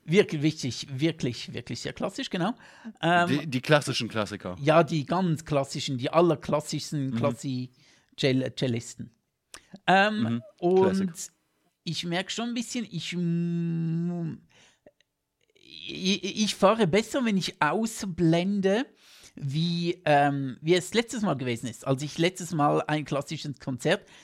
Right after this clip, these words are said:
Speaker 1: geguckt habe, was auch sehr, sehr geil war, wenn ich einfach diesen Vergleich nicht mache. Und ich merke immer wieder auch, am meisten flashen mich die Dinge, an denen, äh, wo ich keine Erwartung habe, wo ich ohne Erwartungshaltung rangehe, wo ich mir denke,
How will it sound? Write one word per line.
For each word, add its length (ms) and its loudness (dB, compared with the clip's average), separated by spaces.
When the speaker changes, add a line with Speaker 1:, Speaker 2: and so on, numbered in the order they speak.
Speaker 1:
geguckt 400 -2
habe, 360 2
was 160 -2
auch 200 -2
sehr, 280 0
sehr 200 -2
geil 320 0
war, 260 0
wenn 140 0
ich 120 -2
einfach 280 -2
diesen 340 -6
Vergleich 420 0
nicht 160 -4
mache. 280 0
Und 120 -4
ich 80 -12
merke 240 -6
immer 220 -2
wieder 320 -2
auch, 240 0
am 180 2
meisten 600 0
flashen 500 0
mich 340 -2
die 220 -4
Dinge, 380 -4
an 140 -2
denen, 520 -2
äh, 460 -4
wo 140 0
ich 160 -2
keine 260 0
Erwartung 480 0
habe, 160 0
wo 140 -2
ich 240 -8
ohne 220 6
Erwartungshaltung 800 -2
rangehe, 340 -2
wo 60 -2
ich 120 -6
mir 100 -6
denke, 400 0